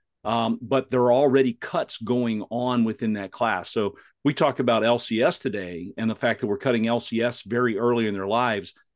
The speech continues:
Well, we were cutting these Clemson class destroyers, uh, left and right, as well as other previous classes. And so there was a lot of pressure on the operational Navy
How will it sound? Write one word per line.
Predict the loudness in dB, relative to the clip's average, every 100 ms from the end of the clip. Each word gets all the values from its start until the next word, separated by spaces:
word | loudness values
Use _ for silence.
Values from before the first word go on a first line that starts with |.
| _
Well, | 0
we | 4 4
were | 2
cutting | 2 2 0
these | -4 -6
Clemson | -4 -4 -4 -4
class | -2 -4 -6
destroyers, | -12 -2 0 2 0 -4 -4
uh, | -2 2
left | 0 0 -4
and | -2
right, | 0 0 -2
as | -4
well | -4 -2
as | -4 -2
other | -2 -2
previous | -2 -2 2 0 0
classes. | -2 -2 -2 -4 -8 -8 -20 _ _
And | -2
so | 2
there | 4
was | 4
a | 6
lot | 6 4
of | 0 -4
pressure | _ 0 2 2 0 0 -2
on | 0
the | 0 -2
operational | -4 -2 0 0 -2 -6 -6
Navy | -4 -4 -4 -6 -8